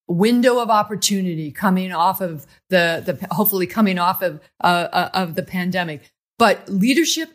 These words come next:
business leadership is absolutely gonna be key. We need senior managers. We need C E Os taking bold public stances,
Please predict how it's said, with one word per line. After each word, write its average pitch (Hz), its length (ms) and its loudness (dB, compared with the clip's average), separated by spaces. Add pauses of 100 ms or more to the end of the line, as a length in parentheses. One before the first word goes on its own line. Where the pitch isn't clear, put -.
(120)
business 220 360 0
leadership 202 360 -4
is 185 220 -12
absolutely 180 640 -2
gonna 180 260 -6
be 165 100 -10
key. 160 400 -4 (160)
We 240 200 2
need 220 520 -2
senior 247 380 0
managers. 208 640 -4
We 202 120 -4
need 175 300 -6 (240)
C 240 500 0
E 214 60 4
Os 196 580 -2 (240)
taking 185 380 -2
bold 220 340 2
public 196 400 -4
stances, 220 840 -2